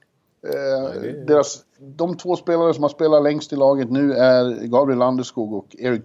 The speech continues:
Speaker 1: Johnson.
Speaker 2: Oj.
Speaker 1: Allt annat är nytt sen de kom. Eh, och det är ju ett, eh, fascinerande lag. Alltså, de fick ju stryk mot Nashville. Och, och enligt, eh, enligt dem själva, till exempel Carl Söderberg som jag pratade med i, igår,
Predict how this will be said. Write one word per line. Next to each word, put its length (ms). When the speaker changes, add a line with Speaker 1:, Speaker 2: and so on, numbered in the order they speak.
Speaker 1:
Johnson. 400
Speaker 2:
Oj. 260
Speaker 1:
Allt 280
annat 260
är 60
nytt 400
sen 260
de 200
kom. 320
Eh, 360
och 80
det 100
är 160
ju 160
ett, 220
eh, 180
fascinerande 640
lag. 300
Alltså, 300
de 100
fick 120
ju 60
stryk 340
mot 120
Nashville. 520
Och, 420
och 180
enligt, 520
eh, 140
enligt 240
dem 120
själva, 360
till 140
exempel 340
Carl 140
Söderberg 400
som 80
jag 80
pratade 340
med 140
i, 240
igår, 440